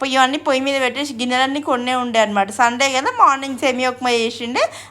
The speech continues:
ఆ గిన్నెలన్నీ కడుక్కున్నా. ఒక సైడ్ అన్నం అయితే ఉడుకుతుంది.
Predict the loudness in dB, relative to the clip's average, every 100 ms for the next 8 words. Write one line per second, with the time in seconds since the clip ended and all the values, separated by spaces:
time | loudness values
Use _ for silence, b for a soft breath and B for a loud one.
0 | 0 0 0 2 2 2 2 0 -6 -4
1 | 0 2 2 0 0 0 4 4 4 2
2 | 0 0 -2 -2 -4 -4 -4 0